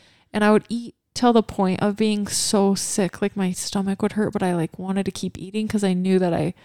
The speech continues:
wasn't gonna be able to eat on Monday. So I didn't know at the time, but I'm pretty sure I had kinda, like, binge eating disorder, but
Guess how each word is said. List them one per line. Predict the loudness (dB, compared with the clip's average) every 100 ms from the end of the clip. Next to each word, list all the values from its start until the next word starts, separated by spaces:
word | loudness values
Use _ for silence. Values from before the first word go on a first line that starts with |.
| _ _ _ _ _ _
wasn't | 4 4 2
gonna | 4
be | 4
able | 4 2
to | 0 -2
eat | 0 -2 -2
on | -2 0
Monday. | 0 2 2 4 2
So | -2 0 2 4 2 2
I | 4
didn't | 4 2 4
know | 4
at | 4
the | 2
time, | 0 0 2
but | 0 0
I'm | -2 2
pretty | 2
sure | 2 2
I |
had | 2 0 -2
kinda, | -2 0
like, | 0 -2 -4
binge | -2 -2 -2
eating | -4 0 0 0 -4
disorder, | -4 0 2 2 2 0 0
but | -2 -4